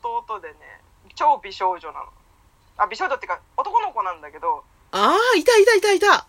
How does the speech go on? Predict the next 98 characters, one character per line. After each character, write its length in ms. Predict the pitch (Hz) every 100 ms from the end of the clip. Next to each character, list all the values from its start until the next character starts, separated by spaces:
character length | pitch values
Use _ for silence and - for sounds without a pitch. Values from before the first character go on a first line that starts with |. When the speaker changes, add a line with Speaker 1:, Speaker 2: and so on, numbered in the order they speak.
| -
Speaker 2:
う 60 | 277
ん。 20 | 220
Speaker 1:
そ 40 |
う、 80 | 160 -
あ 80 | 214
の、 120 | 208
泉 300 | 247 247 359
ち 60 | -
ゃ 100 | 302
ん 120 | 294
ね、 160 | 285 302
泉 220 | 202 196
ち 80 | 185
ゃ 120 | 165 - _ _ _ _ 240
ん。 60 | 285
Speaker 2:
め 140 | 330
ぐ 100 | 349
み 120 | 370
ね、 140 | 359 - -
顔 200 | 339 349
そ 120 | 311
っ 20 |
く 160 | - 294
り 60 |
や 60 | 156
ね 80 | 139
ん 40 |
な。 120 | 160 - _ _
Speaker 1:
そ 100 | 480
う 40 |
そ 100 | -
う 40 | -
そ 100 | 247
う 40 |
そ 120 | 202
う 40 | 180
そ 60 |
う、 40 | 262
Speaker 2:
う 40 |
ん 0 |
う 20 |
ん。 40 | 208
Speaker 1:
い 40 |
と 100 | 226
こ 120 | 214 226
同 140 | 220
士 80 | 156
だ 120 | 147
か 80 | 151
ら 120 | -
ね。 100 | 254
Speaker 2:
う 60 | 254
ん 60 |
う 180 | 202 190 170
ん。 120 | 151 _ _ _ 494
Speaker 1:
で、 80 |
嵐 340 | - 523 480 -
は 120 | 240
逆 260 | 202 - 240
に 80 |
背 140 | - 285
が 120 | 214
す 140 | -
ご 100 | 208
い 60 | 214
高 220 | - 190
く 100 | -
て、 220 | - 170 160
Speaker 2:
う 40 | 254 185
ん。 20 |
Speaker 1:
イ 20 | 160
ケ 140 | 202
メ 160 | 196 190
ン 40 |
な 80 | 190
ん 80 | 190
だ 100 | 170
け 100 | 175
ど、 260 | 202 185
そ 80 | 214
の、 220 | 202 190 - 247
泉 240 | 277 339
ち 60 | 339
ゃ 60 |
ん 40 | 320
は 100 | 262
ず 80 |
っ 20 | 269
と 120 | 302
コ 140 | 294
ン 80 | 269
プ 100 | 247
レ 60 | 285
ッ 40 |
ク 140 | -
ス 140 | - 165
で、 280 | 165 135
Speaker 2:
う 80 | -